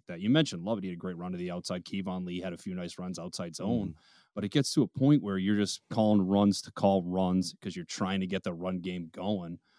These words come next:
Speaker 1: rather than just finding quality runs and quality plays in your system. They abandoned for, for majority of the, uh, game, the, the wide receiver screen that they did so well.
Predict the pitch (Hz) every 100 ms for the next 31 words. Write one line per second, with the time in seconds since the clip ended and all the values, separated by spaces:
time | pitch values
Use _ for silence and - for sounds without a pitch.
0 | _ _ - 92 104 98 98 95 92 92
1 | - - - _ _ _ _ _ - -
2 | 101 107 104 101 92 - 120 90 101 107
3 | 104 87 85 90 87 85 - - - 113
4 | 98 107 101 90 - - 101 101 90 90
5 | - 127 117 87 123 202 131 110 147 147
6 | 139 120 - _ _ _ - 120 120 123
7 | 113 - 107 110 127 131 120 120 107 87
8 | 82 82 80 71 85 107 90 110 143 131
9 | 123 127 120 117 113 107 127 131 - 139
10 | 120 - 120 156 139 98 85 87 - 80
11 | 76 67